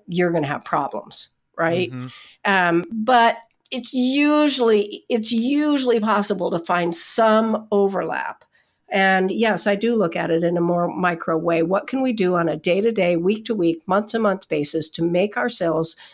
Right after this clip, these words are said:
Speaker 1: um, feel that it, we are living our values and having positive impact on something or someone we care about?
Speaker 2: I love that, because one of the things I've always struggled with is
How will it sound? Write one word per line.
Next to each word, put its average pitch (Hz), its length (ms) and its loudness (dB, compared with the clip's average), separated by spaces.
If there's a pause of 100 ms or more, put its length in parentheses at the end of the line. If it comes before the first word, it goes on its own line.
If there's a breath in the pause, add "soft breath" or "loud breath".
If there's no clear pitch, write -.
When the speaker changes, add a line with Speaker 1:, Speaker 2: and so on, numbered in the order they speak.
(300 loud breath)
Speaker 1:
um, 170 480 0
feel 165 600 0
that 185 400 0
it, 196 260 0
we 190 160 0
are 180 160 0
living 208 320 2
our 240 140 2
values 170 480 0
and 160 100 -4
having 170 400 -4
positive 208 480 0
impact 196 400 -2
on 165 140 -4
something 247 440 -2
or 277 80 0
someone 190 540 0
we 185 100 -8
care - 240 -6
about? - 300 -8 (260)
Speaker 2:
I 202 40 2
love 226 320 -2
that, 170 200 -2
because 175 460 -8
one 208 240 -2
of 320 80 -8
the 233 60 -14
things 214 240 -8
I've 151 260 0
always 156 480 2
struggled 151 480 -2
with 117 400 -2
is 151 320 -4